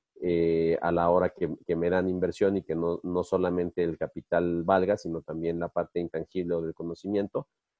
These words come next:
Y en la medida que todo esto se vaya manejando mejor por las empresas, eh, pues se va a tener también un ecosistema más robusto y se va a entender mejor la importancia que tienen las patentes para,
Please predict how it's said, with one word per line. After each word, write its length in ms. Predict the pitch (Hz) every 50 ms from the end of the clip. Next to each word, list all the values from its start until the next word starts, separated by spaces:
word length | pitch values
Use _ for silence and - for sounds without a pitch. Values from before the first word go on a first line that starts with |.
| _ _ _ _
Y 180 | - 101 98 98
en 160 | 92 92 92
la 80 | 92 92
medida 380 | 95 95 95 107 107 107 110 110
que 100 | - 95
todo 240 | - - 101 101 101
esto 160 | 95 - 104
se 160 | 98 - 92
vaya 300 | 87 90 92 92 95 95
manejando 500 | 92 90 85 85 85 - 92 92 95 98
mejor 340 | 92 90 85 - 95 92 92
por 140 | - 95 90
las 160 | 90 85 -
empresas, 580 | 87 85 - - 98 95 - 120 - - - _ _ _ _ _ _ _ _ _ _
eh, 260 | - - 90 87 87
pues 200 | 82 - 80 78
se 80 | - 90
va 120 | 87 90
a 40 | 92
tener 320 | - 95 90 90 90 87 -
también 380 | - 87 85 85 87 87 87
un 140 | 87 90 87
ecosistema 600 | 87 - 87 80 - 76 - - 87 82 85 85
más 180 | 85 85 85 80
robusto 600 | 90 87 85 85 87 - - - 104 107 - - _
y 100 | - 87
se 160 | - - 90
va 80 | 85 90
a 40 | 92
entender 440 | 90 - 90 87 87 85 92 90 90
mejor 340 | 90 87 85 - 95 92
la 100 | 90 87
importancia 500 | 85 82 - 85 - - 85 82 - 85 -
que 100 | - -
tienen 280 | - - 85 85 85 82
las 120 | 78 -
patentes 520 | _ - 76 - 85 82 80 - 82 - _
para, 320 | - 78 78 78 76 78